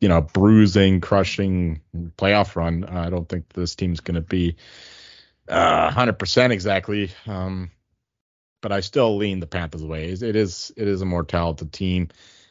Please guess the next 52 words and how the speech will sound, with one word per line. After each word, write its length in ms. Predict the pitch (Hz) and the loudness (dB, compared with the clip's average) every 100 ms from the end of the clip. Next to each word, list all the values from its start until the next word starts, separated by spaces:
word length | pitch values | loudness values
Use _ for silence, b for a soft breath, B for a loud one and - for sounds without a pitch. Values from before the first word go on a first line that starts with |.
| b | b
Uh, 340 | 85 80 80 80 | -8 -4 -4 -2
my 120 | 90 | 2
line 200 | 92 90 | 2 2
is 100 | 87 | 0
only 140 | 87 85 | -2 0
minus 360 | 87 87 - | 0 -2 -2
one 80 | 92 | -4
oh 120 | 82 | -2
eight 240 | 92 92 - | -2 -4 -2
for 80 | 95 | -2
the 100 | 87 | 2
Wild. 460 | 85 87 87 85 - _ _ _ | 2 2 2 -2 -12 _ _ _
Um, 840 | 82 76 73 71 73 73 76 73 85 | -12 -10 -10 -10 -12 -12 -14 -14 -12
but 220 | 85 85 | -6 -4
I, 200 | 82 78 - _ _ _ - | -2 -4 -8 _ _ _ -10
yeah, 160 | 85 80 | -6 0
if 100 | 135 | 4
anything 260 | 185 202 | 4 6
though, 260 | 180 170 B B B B B - | 6 6 B B B B B -6
I 120 | 107 | -2
like 160 | 156 170 | 0 0
a 40 | |
s-, 380 | 139 - - - - | -2 -6 -16 -18 -10
sneaky 380 | - 135 139 107 | -2 0 2 2
under 260 | 117 117 | 4 4
here. 220 | 87 82 | 2 0
I 60 | 85 | -2
know 320 | 92 98 104 | -2 -2 -2
that, 120 | 104 | -2
that's 200 | 107 107 | 0 -2
kinda 260 | - 113 101 | -2 0 0
correlated 400 | - 104 104 98 | 2 4 6 6
with 100 | 90 | 2
the 60 | 80 | 0
Wild, 400 | 80 87 104 104 | 0 2 2 0
but 120 | - | -6
still, 280 | - 101 78 | -2 0 0
I, 100 | 85 | -2
I 160 | 95 | -4
just 180 | 101 107 | -6 -4
don't 200 | 110 - | -4 -4
see 340 | - 113 110 | -2 2 4
a 60 | 104 | 4
ton 240 | 95 104 | 2 0
of 120 | 95 - | -2 0
goals 360 | 98 104 92 | 4 4 2
in 100 | 82 | 0
this 180 | 85 - | -2 -2
one, 200 | 82 78 | -4 -4
just 180 | 85 - | -6 -6
because, 540 | 95 - 90 85 - | -6 0 0 0 0
uh, 240 | 85 82 | 0 0